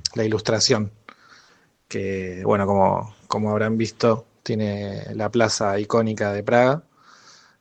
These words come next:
eh, con la iglesia, el reloj y demás. Y el resto salió solo.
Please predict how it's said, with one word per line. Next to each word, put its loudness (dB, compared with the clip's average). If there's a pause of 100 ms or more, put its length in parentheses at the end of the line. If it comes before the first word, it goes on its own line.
(100)
eh, -4
con -6
la -4
iglesia, 2
el -6
reloj 0
y -4
demás. 0 (1300)
Y -4
el -2
resto 0
salió 2
solo. 2